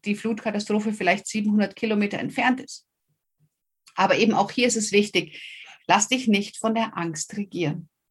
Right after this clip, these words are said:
Okay? Das Zweite ist, darüber reden. Wir werden oft, als Kind bekommen wir gesagt, „Ja, jetzt hab keine Angst, jetzt stell dich nicht so an,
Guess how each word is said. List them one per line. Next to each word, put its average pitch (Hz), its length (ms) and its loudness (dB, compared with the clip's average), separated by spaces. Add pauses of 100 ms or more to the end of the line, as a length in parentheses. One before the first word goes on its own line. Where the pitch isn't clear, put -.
(320)
Okay? 269 360 -2 (1600)
Das 254 160 6
Zweite 320 400 8
ist, 359 480 6 (800)
darüber 269 420 8
reden. 262 480 2 (1000)
Wir 233 180 2
werden 277 380 8
oft, 320 320 8
als 254 220 0
Kind 381 320 4
bekommen 302 520 6
wir 277 320 8 (300)
gesagt, 240 560 2 (480)
„Ja, 220 180 4
jetzt 226 160 0
hab 262 140 0
keine 220 300 4
Angst, 285 440 6 (120)
jetzt 151 140 -6
stell 233 180 2
dich 214 140 -2
nicht 202 200 0
so 226 120 -4
an, 302 420 6